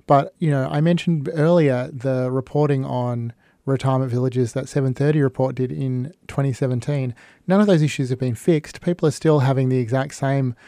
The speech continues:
kinds of exploitation foisted upon them. A-, and basically what we mean by that is, uh, you know, Seven thirty report found that, uh, some retirement village operators were calling it churn. So the system is that you, uh, move into a retirement village,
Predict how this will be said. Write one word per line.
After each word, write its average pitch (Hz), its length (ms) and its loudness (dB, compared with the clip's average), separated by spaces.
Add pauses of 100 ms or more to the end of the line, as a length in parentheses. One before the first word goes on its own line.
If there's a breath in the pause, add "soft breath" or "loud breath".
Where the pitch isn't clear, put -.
(180 loud breath)
kinds 139 420 2
of 135 60 -4
exploitation 131 800 -2
foisted 143 440 -2
upon 117 280 -6
them. 123 200 -8 (600 soft breath)
A-, 202 120 0
and 147 160 2
basically 170 440 6
what 147 160 2
we 135 80 0
mean 151 180 0
by 151 160 0
that 131 320 -6
is, 123 500 -4 (160)
uh, 123 360 -4
you 127 100 -4
know, 123 80 -2
Seven 175 300 4
thirty 156 180 6
report 139 380 2
found 131 320 -2
that, 123 200 -4 (520 soft breath)
uh, 123 120 -2
some 127 240 -2
retirement 127 320 -2
village 123 240 -2
operators 123 480 -2
were 123 80 -6
calling 127 300 -4
it - 100 -10
churn. 127 540 -2 (540 loud breath)
So 156 100 -6
the 139 80 0
system 175 400 4
is 151 240 6
that 135 220 0
you, 131 400 -2 (1080)
uh, 127 220 -2
move 156 180 4
into 139 220 2
a 131 40 2
retirement 131 380 0
village, 180 480 -4